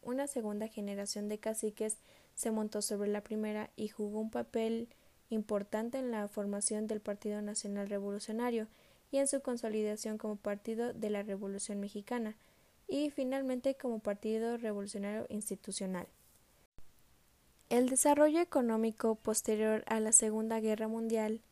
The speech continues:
la industrialización y la urbanización permitieron trasladar con modificaciones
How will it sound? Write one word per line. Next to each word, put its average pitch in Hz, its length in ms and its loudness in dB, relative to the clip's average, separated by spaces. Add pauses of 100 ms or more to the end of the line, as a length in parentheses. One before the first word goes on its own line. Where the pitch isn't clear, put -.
(260)
la 220 100 0
industrialización 208 1000 2
y 214 120 -4
la 214 120 -2
urbanización 220 840 -2
permitieron 262 520 2
trasladar 208 580 0
con 214 200 -6
modificaciones 220 1040 -2